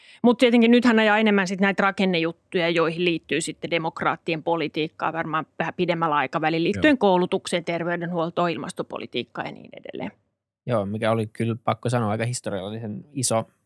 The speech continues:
Speaker 3: ja potentiaalisesti aika merkittävä asia. Si-, se, se tulee olemaan tosi, tosi jännä seurata sen vaikutuksia kyllä pitkällä,
Speaker 2: Kyllä.
Speaker 3: että jos miettii niinku niitä summia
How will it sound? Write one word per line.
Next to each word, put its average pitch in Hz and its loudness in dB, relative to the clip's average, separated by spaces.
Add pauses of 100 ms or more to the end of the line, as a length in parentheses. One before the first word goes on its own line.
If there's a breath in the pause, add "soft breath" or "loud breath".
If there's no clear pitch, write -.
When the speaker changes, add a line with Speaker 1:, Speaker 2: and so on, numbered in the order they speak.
(160)
Speaker 3:
ja 76 -8 (720)
potentiaalisesti 123 -4
aika 135 -6
merkittävä 120 0
asia. 107 0
Si-, - -10
se, 113 -2
se 131 -16
tulee 113 -4
olemaan 110 -2
tosi, 110 -6 (120)
tosi 117 -10
jännä 110 -2
seurata 104 -4
sen - -6
vaikutuksia - -10
kyllä - -12
pitkällä, - -10
Speaker 2:
Kyllä. 107 -4
Speaker 3:
että - -10 (100)
jos 110 -12
miettii 107 -4
niinku 110 -10 (720)
niitä 123 2
summia 113 4